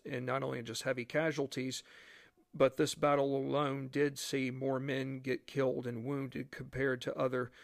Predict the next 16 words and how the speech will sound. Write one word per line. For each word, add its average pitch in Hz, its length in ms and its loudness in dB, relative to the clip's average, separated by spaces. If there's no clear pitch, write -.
military 135 580 2
engagements 131 600 -2
fought - 520 2
throughout, 123 440 0
uh, 117 160 2
South 120 340 -2
Carolina, 127 560 0
or 123 60 0
what 123 160 -2
we 117 120 -4
know 117 200 2
as 123 120 -4
the - 60 -8
Palmetto 131 520 0
State. - 540 -8
Both 160 320 6